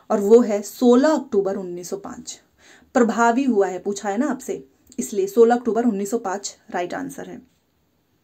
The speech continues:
अगला क्वेश्चन देखिए, बंबई में कांग्रेस द्वारा भारत छोड़ो प्रस्ताव पास किया गया, नौ अगस्त उन्नीस सौ बयालीस, आठ अगस्त उन्नीस सौ बयालीस या सात अगस्त उन्नीस सौ बयालीस।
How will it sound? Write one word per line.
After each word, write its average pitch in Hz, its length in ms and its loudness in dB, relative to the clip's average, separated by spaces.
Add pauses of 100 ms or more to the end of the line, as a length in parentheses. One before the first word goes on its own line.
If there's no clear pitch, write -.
(1200)
अगला 226 200 0
क्वेश्चन 226 300 0
देखिए, 208 320 0 (960)
बंबई 254 340 6
में 381 180 0
कांग्रेस 247 440 4
द्वारा 180 240 0
भारत 233 480 -2
छोड़ो 214 260 0
प्रस्ताव 202 440 -6
पास 196 320 -4
किया 196 220 -12
गया, - 260 -12 (280)
नौ 240 320 4
अगस्त 196 460 -4
उन्नीस 214 240 0
सौ 233 80 -2
बयालीस, 196 480 2 (120)
आठ 233 260 0
अगस्त 196 360 -2
उन्नीस 202 240 -4
सौ 226 80 -2
बयालीस 190 460 -2
या 208 100 -8
सात 247 420 -2
अगस्त 202 380 -4
उन्नीस 202 260 2
सौ 185 60 -6
बयालीस। - 540 -10